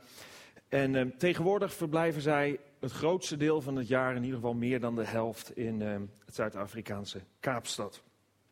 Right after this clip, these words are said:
Ja, waar is, eh, Stef Bos voornamelijk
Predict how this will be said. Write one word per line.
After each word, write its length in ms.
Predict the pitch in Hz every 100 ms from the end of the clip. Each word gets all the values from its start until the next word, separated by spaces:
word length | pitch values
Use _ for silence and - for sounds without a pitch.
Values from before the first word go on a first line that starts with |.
| _ _ _ _ _ _ - - - - - -
Ja, 200 | - 170
waar 220 | 156 214
is, 220 | 208 - 220
eh, 140 | 202
Stef 300 | - 220 175
Bos 340 | 202 214 - -
voornamelijk 760 | 180 170 202 226 214 202 -